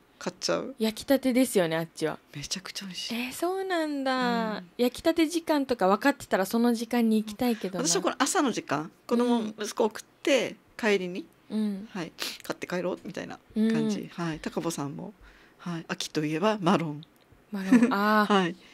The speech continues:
Speaker 1: スポーツの秋。<laughs>
Speaker 2: ね。なんか、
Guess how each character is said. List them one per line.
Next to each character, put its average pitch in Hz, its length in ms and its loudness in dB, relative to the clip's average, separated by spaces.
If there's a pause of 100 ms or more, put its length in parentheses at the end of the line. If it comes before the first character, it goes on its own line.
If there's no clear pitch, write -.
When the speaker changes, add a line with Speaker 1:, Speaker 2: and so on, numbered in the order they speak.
Speaker 1:
ス - 180 -16
ポ 214 180 8
ー 220 80 6
ツ - 140 -2
の 151 120 -2
秋。 - 300 -6 (420)
<laughs> - 400 -4
Speaker 2:
ね。 220 480 2 (480)
な 233 100 0
ん 247 40 -2
か、 202 300 0